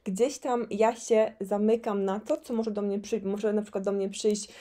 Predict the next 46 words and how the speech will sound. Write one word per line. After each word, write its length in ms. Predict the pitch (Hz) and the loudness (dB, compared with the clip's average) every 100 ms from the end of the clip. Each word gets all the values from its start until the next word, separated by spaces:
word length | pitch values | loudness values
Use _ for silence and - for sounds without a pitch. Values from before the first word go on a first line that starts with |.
| - | -4
jakaś 240 | 202 202 208 | -2 -2 -4
super 280 | 220 196 | -4 -6
fajna 300 | - 196 190 | -4 -2 -2
firma 300 | 190 220 202 | 0 -2 -2
i 40 | 196 | -6
powiedzieć: 340 | 185 190 190 | 0 0 0
„A 100 | - | -2
Agnieszka, 420 | 196 196 202 208 190 | -2 0 -2 -4 -8
chcielibyśmy 440 | - 190 190 190 | -6 -4 -4 -6
z 60 | 190 | -4
tobą 200 | 185 185 | -4 -4
współpracować, 760 | - 190 196 190 202 190 185 - - - | -6 -6 -6 -4 0 0 0 -8 -16 -2
e, 160 | 185 190 | 0 0
żebyś, 240 | 185 190 | -2 -4
nie 140 | 185 | -4
wiem, 120 | 165 170 | -2 -4
zrobiła 380 | 180 185 185 | -4 0 0
dla 120 | 180 175 | 2 0
naszych, 460 | 185 185 180 185 | -2 -2 -4 -2
e, 120 | 160 170 | -6 -6
dziesięciu 380 | 185 214 196 196 | -6 -2 -2 -2
działów, 560 | 180 190 185 180 180 - | 0 4 4 4 0 -4
e, 120 | 180 | -2
jakieś 260 | 175 185 - | 0 -4 -6
tam 200 | 185 175 | -6 -2
warsztaty, 460 | 180 185 196 196 185 | -2 -2 -2 0 2
na 60 | |
przykład 360 | 185 - 190 190 | 0 0 -2 2
tygodniowe, 520 | 214 202 196 208 190 | 4 4 4 6 6
wyjazdowe 500 | 185 190 190 214 196 | 6 6 6 6 6
na, 300 | 185 180 170 | 4 4 4
na, 280 | 185 170 165 | 2 0 0
nie 160 | 160 | -2
wiem, 140 | 135 160 | 0 0
na 60 | |
Maderze”, 500 | 180 180 180 139 120 | 2 2 4 2 0
tak? 300 | - 202 269 - - - | 0 0 0 -4 -8 -2
Więc 100 | 214 | 0
jakby 240 | 208 214 | 2 2
kierunek 460 | 214 220 262 269 226 | 6 6 6 2 2
działania 640 | 208 208 220 220 208 208 - | 4 4 4 4 2 0 0
mnie 360 | 202 208 214 | 2 4 4
bardziej 480 | 190 208 214 185 196 | 4 2 2 0 -2
wspiera, 520 | 196 - 190 185 247 | -4 -6 -2 0 0
jest 200 | 240 226 | 0 -4
takim 480 | 214 214 208 202 202 | -8 -4 0 2 0